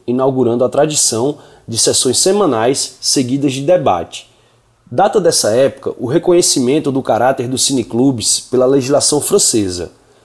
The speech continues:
Com o fim da Segunda Guerra Mundial, os cineclubes se multiplicaram rapidamente por toda a Europa.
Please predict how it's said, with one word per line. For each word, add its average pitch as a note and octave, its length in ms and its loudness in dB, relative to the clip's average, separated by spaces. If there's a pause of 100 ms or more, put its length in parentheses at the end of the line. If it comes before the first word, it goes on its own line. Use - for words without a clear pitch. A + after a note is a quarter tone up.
(420)
Com - 140 2
o G#3 60 4
fim C4 180 -2
da B3+ 100 0
Segunda D#3 380 2
Guerra A#2 260 0
Mundial, A2 680 2
os C3 140 -6
cineclubes D3+ 520 0
se - 140 0
multiplicaram B2+ 560 -2
rapidamente C3 720 0
por - 200 -10
toda D3+ 220 0
a F3 60 4
Europa. G#2+ 560 0